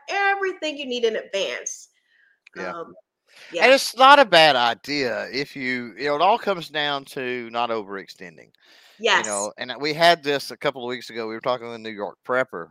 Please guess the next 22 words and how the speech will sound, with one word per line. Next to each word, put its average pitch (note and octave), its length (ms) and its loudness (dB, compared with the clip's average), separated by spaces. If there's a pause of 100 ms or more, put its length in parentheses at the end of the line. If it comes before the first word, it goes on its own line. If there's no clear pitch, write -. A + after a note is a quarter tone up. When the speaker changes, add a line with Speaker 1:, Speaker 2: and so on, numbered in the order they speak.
Speaker 2:
and G2 160 -18
this G#2 200 -8
was G#2+ 120 -16
part G#2+ 280 -4
of F#2+ 40 -6
the F#2+ 60 -4
whole F#2 160 -10
Speaker 1:
Mm-hmm. - 80 -20
Speaker 2:
prepping B2 360 -6
thing. D#2 260 -12
It's - 160 -12
like, G2 280 -4
Speaker 1:
Yeah. F#3+ 140 -12 (320)
Speaker 2:
you C3 100 -2
know, A#2+ 180 0
if C#3 160 -8
you've D3+ 180 -10
got G#3+ 260 8
the G#3+ 80 2
money A2+ 460 -4 (580)
and B2+ 180 -8
you B2+ 160 -12